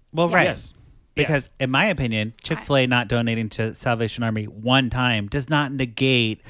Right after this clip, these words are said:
Speaker 2: Yeah.
Speaker 1: the twenty years of our friendship that I haven't let Sarah eat at Chick-fil-A because they hate gays.
Speaker 2: <laughs> That's what I said.
Speaker 3: That's
Speaker 2: I'm
Speaker 3: true.
Speaker 2: like,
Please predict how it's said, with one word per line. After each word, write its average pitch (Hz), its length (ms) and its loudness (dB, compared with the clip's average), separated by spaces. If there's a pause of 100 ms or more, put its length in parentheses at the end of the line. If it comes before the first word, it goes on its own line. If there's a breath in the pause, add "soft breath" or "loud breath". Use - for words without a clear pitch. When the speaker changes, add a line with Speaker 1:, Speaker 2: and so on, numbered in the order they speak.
Speaker 2:
Yeah. 196 300 -4
Speaker 1:
the 123 200 2
twenty 147 520 0
years 131 480 0
of 117 140 -4
our 117 100 -2
friendship 117 480 0
that 110 140 -2
I 110 160 -4
haven't 120 400 -2
let 110 160 -4
Sarah 110 260 0
eat 104 160 -6
at 101 100 -6
Chick-fil-A 104 380 -6
because 104 320 -4
they 98 140 -2
hate 104 160 -6
gays. 90 420 -14
Speaker 2:
<laughs> - 60 -20
That's 247 240 2
what 269 80 -4
I 285 60 -4
said. 285 220 0 (220 loud breath)
Speaker 3:
That's 247 140 0
Speaker 2:
I'm 254 60 0
Speaker 3:
true. 254 80 0
Speaker 2:
like, 262 180 -2